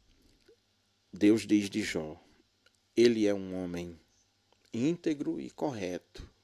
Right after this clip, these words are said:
ele pratica a justiça e teme a Deus, e mais do que isso, ele se desvia do mal." O texto segue, eu vou ler o texto aqui, embora nós estejamos,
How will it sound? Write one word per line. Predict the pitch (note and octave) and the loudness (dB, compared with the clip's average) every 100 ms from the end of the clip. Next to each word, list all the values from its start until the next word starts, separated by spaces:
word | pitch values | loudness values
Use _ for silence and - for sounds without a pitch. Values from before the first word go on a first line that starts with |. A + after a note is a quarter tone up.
| _ _ _ | _ _ _
ele | - - - _ _ | -16 -16 -20 _ _
pratica | G#2 G2+ - A2 A#2 | -6 -6 -8 -6 -6
a | |
justiça | - - - - F2+ - - B1+ - _ _ _ - - _ _ _ _ _ _ _ _ _ _ - | -6 -8 -8 -10 -4 -2 -2 -6 -18 _ _ _ -20 -20 _ _ _ _ _ _ _ _ _ _ -16
e | |
teme | - - D3+ D#3+ | -8 -4 -2 -4
a | D#3+ | -12
Deus, | - G2+ G#2 F#2+ F2+ - - _ _ _ _ _ _ | -6 -2 -2 -2 -6 -6 -8 _ _ _ _ _ _
e | A2+ | -10
mais | G#2 A2+ C#3 C3 | -4 2 4 2
do | C3 | -2
que | - | 2
isso, | A2 F2+ F2 - - D#2+ _ _ _ _ _ _ - _ _ _ _ _ _ _ _ | 2 2 -2 -2 -4 -8 _ _ _ _ _ _ -20 _ _ _ _ _ _ _ _
ele | A#2+ A#2+ A2+ A2 - _ - | 8 8 8 2 -4 _ -8
se | - - A#2 | 0 2 2
desvia | G#2 G2 F#2+ G2+ F#2+ | -2 -4 -2 0 -2
do | F#2+ | -4
mal." | E2+ D#2+ - - _ - - - | -10 -12 -14 -18 _ -20 -4 -2
O | |
texto | - G#3+ G3+ - - | 6 8 8 6 4
segue, | - D3 D3 B2+ A2+ | 8 10 8 6 2
eu | |
vou | A#2+ D3+ | 4 4
ler | D#3 D3 | 8 8
o | F3+ | 6
texto | - A#2 A#2+ - | 4 6 6 4
aqui, | A#2 - | -2 0
embora | B2+ A#2+ A2+ A#2+ C#3 - - - - _ | 0 4 6 6 2 -4 -20 -20 -20 _
nós | A#2 A2 | 0 2
estejamos, | A2+ A#2+ G#2+ A2 G#2 F#2+ - | 4 6 8 6 2 4 2